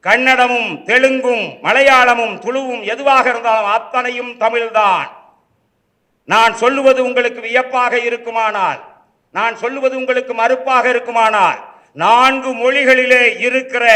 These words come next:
புலவர்களை கூட்டிக் கொண்டு வந்து உட்கார வையுங்கள். உட்கார வைத்து, தெலுங்கிலே இருக்கிற, மலையாளத்திலே இருக்கிற, கன்னடத்திலே இருக்கிற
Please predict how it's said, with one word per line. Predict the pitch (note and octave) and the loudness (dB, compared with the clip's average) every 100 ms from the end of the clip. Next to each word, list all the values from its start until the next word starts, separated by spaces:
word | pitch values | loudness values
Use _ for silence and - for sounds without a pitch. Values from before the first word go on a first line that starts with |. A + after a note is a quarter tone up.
| F#3+ - - | 2 -4 -8
புலவர்களை | A3+ C#4 C4+ B3 B3 A3+ - | -2 0 2 2 2 0 -2
கூட்டிக் | C4+ B3+ B3+ | -12 -12 -8
கொண்டு | B3 B3+ | -8 -8
வந்து | B3 A3+ | -12 -12
உட்கார | A3+ C4 B3+ A#3+ | -2 2 4 2
வையுங்கள். | A#3 A3+ A3+ A3 F3+ - - | -2 -6 -2 -2 -2 -10 -18
உட்கார | G3+ - C4+ B3+ | -18 0 4 4
வைத்து, | B3 A#3+ A#3 A#3 G3+ - - _ _ _ | 2 -2 -4 -4 -4 -6 -20 _ _ _
தெலுங்கிலே | A3+ C4+ C4+ B3+ A#3+ | -2 -2 0 0 0
இருக்கிற, | A#3+ B3+ B3+ A#3 A3 - - | 0 -6 -2 2 2 2 -6
மலையாளத்திலே | G#3 C4 C#4 B3+ B3+ B3 A#3+ | 0 4 6 4 2 -2 -2
இருக்கிற, | A#3+ A#3+ A#3+ G#3+ - - | -2 -4 0 0 -2 -2
கன்னடத்திலே | A3 C#4 C4+ - B3+ A#3 | 0 0 -2 -2 -2 -2
இருக்கிற | B3 C4 B3 A#3+ G#3+ E3+ | -4 -6 -4 2 2 0